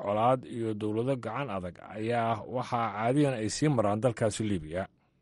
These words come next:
Waxaa loo baahan yahay tallaabo degdeg ah oo loo qaado sidii tahriibayaasha loogu horjoogsan lahaa in ay doonyahaas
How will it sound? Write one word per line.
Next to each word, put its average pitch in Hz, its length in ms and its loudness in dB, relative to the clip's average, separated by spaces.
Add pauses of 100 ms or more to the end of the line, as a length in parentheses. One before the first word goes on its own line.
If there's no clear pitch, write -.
(420)
Waxaa 147 220 4
loo 185 140 6
baahan 160 320 2
yahay 101 260 -4
tallaabo 117 380 0
degdeg 123 420 -2
ah 110 160 -4
oo 120 400 -4
loo 127 240 2
qaado 104 340 -2
sidii 139 300 -2
tahriibayaasha 117 1040 -2
loogu 117 260 0
horjoogsan 131 580 2
lahaa 87 380 -8
in 120 180 -10
ay 120 160 -4
doonyahaas 120 540 0